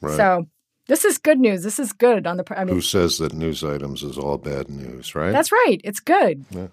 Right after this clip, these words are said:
Speaker 2: It's a good story. All right, let's move on.
Speaker 1: Okay.
Speaker 2: Last month, Iran declared it was enriching uranium at sixty percent purity instead of the three point six seven percent it had agreed to in twenty fifteen.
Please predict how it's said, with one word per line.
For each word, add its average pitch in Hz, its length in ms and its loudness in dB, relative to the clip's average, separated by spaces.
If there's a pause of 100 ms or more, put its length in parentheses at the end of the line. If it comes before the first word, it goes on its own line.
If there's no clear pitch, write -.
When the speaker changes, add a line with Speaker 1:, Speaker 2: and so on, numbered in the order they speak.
(140)
Speaker 2:
It's 214 160 -6
a 220 40 -4
good 262 300 0
story. 147 520 -4 (320)
All 208 120 6
right, 185 280 4 (260)
let's 240 260 0
move 220 200 4
on. 185 400 0 (160)
Speaker 1:
Okay. 101 400 0 (320)
Speaker 2:
Last 311 280 4
month, 320 280 2
Iran 233 420 8
declared 214 480 6
it 190 140 -2
was 202 120 4
enriching 233 480 6
uranium 220 540 6
at - 140 0
sixty 277 400 0
percent 247 420 2
purity 185 480 4
instead 180 380 -2
of 170 80 -4
the 175 140 -4
three 240 360 0
point 220 380 2
six - 340 0
seven 214 480 4
percent 190 480 -2
it 202 120 -2
had 196 180 0
agreed 202 340 0
to 180 240 0
in 185 260 -2
twenty 170 260 -6
fifteen. 170 520 -4